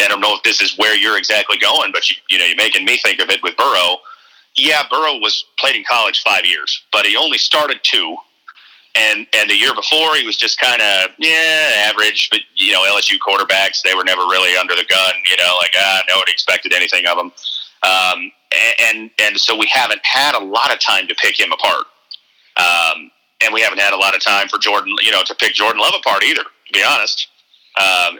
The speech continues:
you know, he was, Utah State had a really good twenty eighteen and then really didn't do much this past year at all. Um, you know, and he struggled, actually. I mean, he did not have as good a year as he did in, in eighteen. Uh, but, yeah, I think you're right that, you know, the,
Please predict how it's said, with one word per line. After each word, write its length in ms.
you 100
know, 180
he 140
was, 360
Utah 560
State 320
had 100
a 60
really 220
good 180
twenty 300
eighteen 500
and 160
then 280
really 160
didn't 180
do 100
much 220
this 140
past 340
year 140
at 60
all. 300
Um, 520
you 260
know, 140
and 80
he 160
struggled, 520
actually. 380
I 60
mean, 160
he 100
did 140
not 180
have 160
as 80
good 160
a 100
year 220
as 100
he 80
did 200
in, 80
in 360
eighteen. 460
Uh, 300
but, 200
yeah, 300
I 120
think 220
you're 160
right 280
that, 200
you 80
know, 240
the, 120